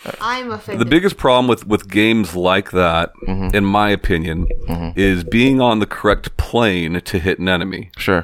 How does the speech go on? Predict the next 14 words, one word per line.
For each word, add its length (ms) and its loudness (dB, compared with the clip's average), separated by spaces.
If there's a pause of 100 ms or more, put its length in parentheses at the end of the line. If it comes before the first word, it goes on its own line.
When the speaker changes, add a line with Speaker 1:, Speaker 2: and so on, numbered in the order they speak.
Speaker 1:
Right? 260 0 (160)
Speaker 3:
Sure. 260 -4 (100)
Speaker 1:
So 220 2
where 460 4
games 320 0
like 140 2
Guardian 340 0
Heroes, 560 2
uh, 640 -2 (280)
and 420 -4
Phantom 260 0
Breaker 480 0
and, 380 -4
uh, 460 -6